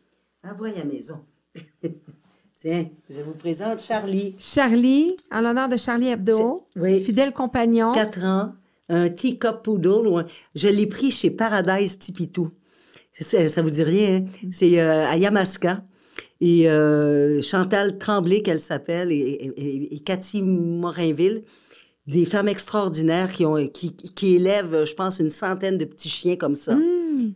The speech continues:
Speaker 1: Hein ? Et puis, euh, même Guylaine Tremblay m'a écrit à un moment donné parce qu'elle avait vu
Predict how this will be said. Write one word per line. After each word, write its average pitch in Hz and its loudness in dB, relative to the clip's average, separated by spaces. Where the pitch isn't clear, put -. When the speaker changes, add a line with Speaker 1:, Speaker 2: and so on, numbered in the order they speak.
Speaker 1:
Hein ? 160 -4
Et 147 0
puis, 156 2
euh, 151 4
même 185 4
Guylaine 190 2
Tremblay 190 0
m'a 165 2
écrit 170 -2
à 170 0
un 156 -4
moment 156 -6
donné 156 -2
parce 175 -10
qu'elle 147 -4
avait 143 -4
vu 185 -6